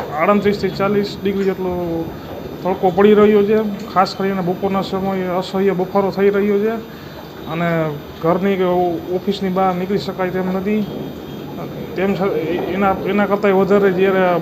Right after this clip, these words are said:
બપોરે વીજળી, આ વીજ કાપ થાય છે ત્યારે માણસોને બહુ તકલીફ પડી રહી છે અને અમુક વિસ્તારોમાં વરસાદે પડી રહ્યો છે તો તેનાથી ખેડૂતોને તકલીફ પડી રહી છે.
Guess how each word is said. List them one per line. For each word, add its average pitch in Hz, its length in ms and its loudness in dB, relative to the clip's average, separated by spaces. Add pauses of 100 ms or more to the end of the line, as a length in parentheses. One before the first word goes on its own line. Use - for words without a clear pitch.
બપોરે 190 340 0
વીજળી, 185 580 2
આ 170 160 2
વીજ 175 300 0
કાપ 208 120 4 (100)
થાય 202 120 4
છે 208 120 4
ત્યારે 180 260 0
માણસોને 185 460 -2 (560)
બહુ 202 180 8
તકલીફ 202 400 0
પડી 196 200 2
રહી 196 240 2
છે 202 160 -2
અને 170 580 -4 (680)
અમુક 190 240 2 (880)
વિસ્તારોમાં 196 500 4
વરસાદે 196 420 4 (140)
પડી 208 180 4
રહ્યો 208 220 6
છે 214 80 4
તો 196 80 -2
તેનાથી 185 300 0
ખેડૂતોને 196 540 0 (960)
તકલીફ 185 320 0
પડી 202 180 4
રહી 202 220 4
છે. 214 140 0